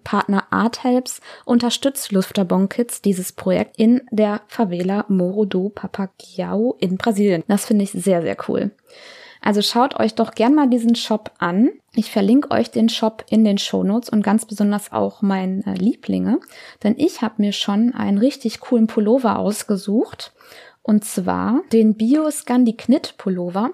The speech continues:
Der wächst zum Beispiel mit. Den gibt's ab Größe sechsundachtzig zweiundneunzig bis Größe hundertvierunddreißig, hundertvierzig. Ich setz euch dazu auch mal den Link in die Shownotes.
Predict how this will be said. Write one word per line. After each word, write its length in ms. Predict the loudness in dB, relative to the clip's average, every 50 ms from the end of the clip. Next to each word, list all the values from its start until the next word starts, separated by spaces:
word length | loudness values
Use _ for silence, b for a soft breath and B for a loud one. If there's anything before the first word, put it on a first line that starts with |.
| _
Der 160 | 2 2 2
wächst 240 | 2 0 -2 -4 -4
zum 140 | -2 0 0
Beispiel 320 | 0 0 -2 -4 -4 -2
mit. 300 | 0 0 0 -2 -2 -6 -6
Den 200 | -2 0 2 2
gibt's 220 | 2 2 0 -2
ab 120 | -6 -6 -4
Größe 340 | -2 0 0 0 0 -2
sechsundachtzig 760 | -4 -2 -4 -6 -6 -8 -6 -4 -4 -4 -4 -6 -8 -10 -10 -8
zweiundneunzig 640 | -6 -6 -4 -4 -2 0 0 0 -2 -2 -6 -8
bis 160 | -6 -8 -8 -6
Größe 300 | -6 -6 -6 -4 -2 -2
hundertvierunddreißig, 1000 | -2 -2 -2 -4 -8 -8 -6 -4 -2 -2 -4 -6 -8 -10 -10 -10 -12 -10 -6
hundertvierzig. 840 | -6 -6 -6 -6 -10 -10 -4 -2 -2 -2 -2 -4 -6 -6 -6 -4 -4
Ich 300 | -8 -8 -8 -10 -18 -16 -8
setz 220 | -6 -6 -4 -4 -4
euch 160 | -6 -6 -4
dazu 340 | -6 -6 -6 -6 -8 -8 -4
auch 160 | -4 -2 -2
mal 140 | -2 0 0
den 140 | 0 2
Link 240 | 2 2 2 2 0
in 100 | 0 -2
die 100 | -2 -2
Shownotes. 600 | -2 -4 -4 -4 -2 0 0 -2 -2 -4 -8 -14